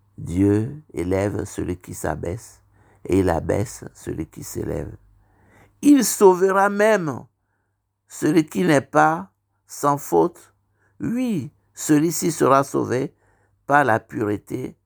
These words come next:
de tes mains. Ainsi, tu seras un instrument entre les mains de Dieu. Si tu retournes à l'Éternel Dieu, tu sépares ce qui est vil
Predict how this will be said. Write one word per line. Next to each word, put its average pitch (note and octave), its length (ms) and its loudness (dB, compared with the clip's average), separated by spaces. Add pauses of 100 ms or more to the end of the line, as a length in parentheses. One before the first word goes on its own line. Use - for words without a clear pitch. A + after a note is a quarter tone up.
(100)
de G2 180 -6
tes A2+ 260 -8
mains. G2+ 380 -4 (840)
Ainsi, C#3+ 720 -2
tu D3+ 140 -8
seras C3 500 -2 (360)
un B2+ 260 0
instrument A2+ 760 -4 (100)
entre C3 320 -2
les F#2 180 -2
mains G#2 240 -4
de G2+ 140 -4
Dieu. D#2 260 -10 (400)
Si C#3 200 -8
tu D#3 140 4
retournes C3 480 -2
à B2+ 100 0
l'Éternel G2+ 520 -4
Dieu, - 240 -10 (300)
tu C#3+ 140 -6
sépares B2 460 -2
ce A#2+ 120 -8
qui - 240 -6
est A#2+ 120 2
vil G#2 420 -6